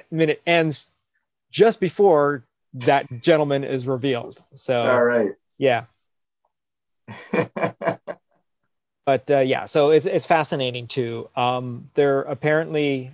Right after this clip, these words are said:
Speaker 1: I, I myself haven't, haven't been able to see it, but, uh, there's a sequence where we show the profile of the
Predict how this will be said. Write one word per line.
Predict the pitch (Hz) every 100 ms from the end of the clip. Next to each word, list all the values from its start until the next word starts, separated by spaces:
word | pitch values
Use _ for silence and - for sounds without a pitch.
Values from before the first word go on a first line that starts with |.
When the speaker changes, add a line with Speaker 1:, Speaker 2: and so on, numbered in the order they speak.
| -
Speaker 1:
I, | 143 165
I | 170 156
myself | 151 147 156 147
haven't, | 143 127 135 -
haven't | 123 127 127
been | 127
able | 127 120
to | 113
see | - 127
it, | 113 -
but, | 117 110 _ _ _ _ _
uh, | 123 123
there's | 120 131 123
a | 123
sequence | - 147 135 139
where | 131
we | 131
show | - - - 139 131
the | 127
profile | - 139 123 143 120 117 117 117
of | 131 123 120
the | 113 120 117 117